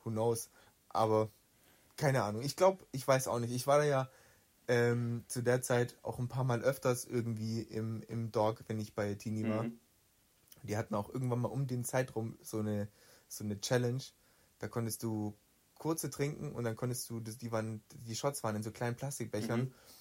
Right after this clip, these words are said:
Speaker 1: und die konntest du dann über die Bar in den Mülleimer reinwerfen, in so einen gewissen Abstand. Und wenn du getroffen hast,
Speaker 2: Mhm.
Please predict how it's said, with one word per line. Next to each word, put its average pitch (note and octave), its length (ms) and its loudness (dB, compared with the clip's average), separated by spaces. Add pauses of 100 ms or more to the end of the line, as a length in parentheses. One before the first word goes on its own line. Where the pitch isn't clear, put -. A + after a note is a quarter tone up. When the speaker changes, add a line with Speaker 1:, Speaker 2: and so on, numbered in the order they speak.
(140)
Speaker 1:
und A2+ 160 -8
die A2+ 60 -4
konntest B2 340 -2
du A#2+ 80 -2
dann A2+ 340 0 (220)
über D3+ 240 0
die D3 80 0
Bar D3+ 420 6 (220)
in B2+ 100 2
den C3 160 2
Mülleimer A2+ 460 2
reinwerfen, G#2 460 2
in G2+ 60 -2
so G#2 80 -6
einen A2 80 -2
gewissen A2 320 -4
Abstand. F#2+ 440 -6
Und G#2 100 -4
wenn G#2 100 0
du G#2+ 120 -2
getroffen C3+ 440 -2
hast, F3 220 -2
Speaker 2:
Mhm. - 80 -12